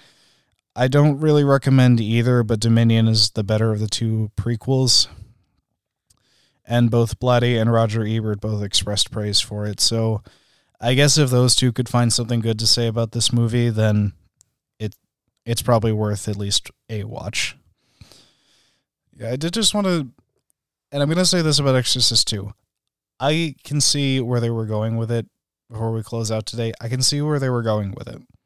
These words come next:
It's poorly made, but I just need to ask this. Martin Scorsese, you talk shit about Marvel movies, and yet you like this one better than the original.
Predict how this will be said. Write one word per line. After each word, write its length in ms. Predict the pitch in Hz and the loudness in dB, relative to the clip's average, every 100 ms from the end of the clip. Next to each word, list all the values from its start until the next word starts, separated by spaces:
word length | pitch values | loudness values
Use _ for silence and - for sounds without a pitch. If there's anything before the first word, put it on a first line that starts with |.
| _ _ | _ _
It's 180 | 113 - | -8 -6
poorly 320 | 147 147 139 | -2 -2 0
made, 380 | 123 113 101 98 _ _ _ - | 0 -2 -4 -10 _ _ _ -8
but 140 | 139 - - | -8 -8 -8
I 100 | 156 | -6
just 240 | 165 156 | -2 -2
need 180 | 143 127 | -2 -2
to 60 | 120 | -2
ask 280 | 110 104 - | -2 -4 -4
this. 440 | 107 104 - - - - _ _ _ _ _ _ _ _ _ 127 | -4 0 0 0 -6 -20 _ _ _ _ _ _ _ _ _ -6
Martin 240 | 143 151 | -2 0
Scorsese, 720 | - 143 123 123 107 95 95 _ _ _ _ _ _ _ _ _ _ _ | 0 0 0 0 -2 -4 -10 _ _ _ _ _ _ _ _ _ _ _
you 200 | - 147 | -4 -2
talk 300 | 196 202 196 | 2 2 2
shit 240 | - - 180 | 2 2 2
about 280 | 160 139 117 | 6 4 4
Marvel 420 | 104 113 127 143 | 2 2 4 4
movies, 480 | 139 135 139 131 131 | 6 4 4 2 0
and 240 | 123 120 | 0 2
yet 160 | 120 101 | 2 2
you 240 | 117 123 | 2 2
like 180 | 127 113 | 2 0
this 400 | 107 113 107 - | 0 0 0 2
one 220 | 123 120 | 2 2
better 240 | 117 117 | 2 0
than 160 | 113 110 | 0 0
the 100 | 104 | 0
original. 560 | 104 101 95 92 98 | 0 -2 -4 -6 -6